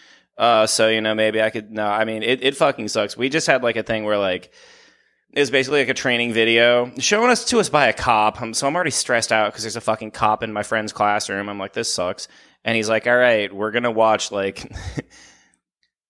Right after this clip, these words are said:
I don't, I, I'm pretty sure it was obviously, like, recreated footage. No, with some, like, found footage, like, thrown in there of, like, school shootings. We're gonna be talking about, oh, what could they have done differently? And it just made, it just made for a fucking tense,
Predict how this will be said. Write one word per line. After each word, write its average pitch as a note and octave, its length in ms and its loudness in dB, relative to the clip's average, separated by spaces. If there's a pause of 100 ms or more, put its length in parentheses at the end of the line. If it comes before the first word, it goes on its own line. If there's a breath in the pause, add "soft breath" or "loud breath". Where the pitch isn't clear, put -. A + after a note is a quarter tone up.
(580)
I B2 140 2
don't, C3+ 160 0
I, A#2+ 140 0
I'm A#2 140 -4
pretty D3+ 280 0
sure G#2 220 -2
it F#2+ 60 -4
was G2 120 -6
obviously, G2+ 400 -4
like, G2 200 -8
recreated G#2+ 680 -2
footage. G#2 320 -4
No, B3+ 140 4
with D#4+ 180 -2
some, A3 240 2
like, B2 180 2
found G#2 280 0
footage, G#2 340 -2
like, G2 180 -2
thrown G#2 300 -2
in G#2 100 -2
there G#2 220 4
of, A2 220 4
like, G#2+ 160 2
school G#2 240 -4
shootings. G2 440 -2
We're A2 80 -8
gonna G#2 100 -8
be G#2 80 -8
talking G#2+ 220 2
about, G2 220 0
oh, A#2 240 4
what G#2 220 0
could A2 120 0
they G#2+ 120 2
have G2 100 0
done G#2 180 0
differently? F#2+ 460 -4
And F2 80 -6
it G2 40 -8
just G2 120 -12
made, G#2+ 200 -4
it - 20 -16
just C3 180 -8
made B2+ 140 0
for D#3 100 -2
a D3 60 -2
fucking B2+ 300 -4
tense, A2 520 -6